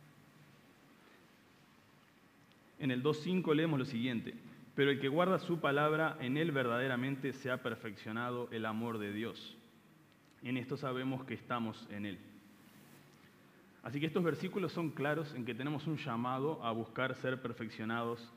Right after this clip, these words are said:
en el amor. ¿Amor por quién? Amor por Dios primeramente y también por nuestros hermanos.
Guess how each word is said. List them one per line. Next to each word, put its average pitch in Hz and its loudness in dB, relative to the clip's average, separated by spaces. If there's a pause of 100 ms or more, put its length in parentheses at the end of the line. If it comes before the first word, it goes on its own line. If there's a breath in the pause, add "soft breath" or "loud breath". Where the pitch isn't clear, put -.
en 107 -4
el 101 -4
amor. 101 -4 (800)
¿Amor 131 -2
por 117 -2
quién? 156 -2 (440)
Amor 120 0 (160)
por 110 2
Dios 135 2
primeramente 135 0
y 120 -2
también 120 0
por 117 0
nuestros 110 -4
hermanos. 107 -2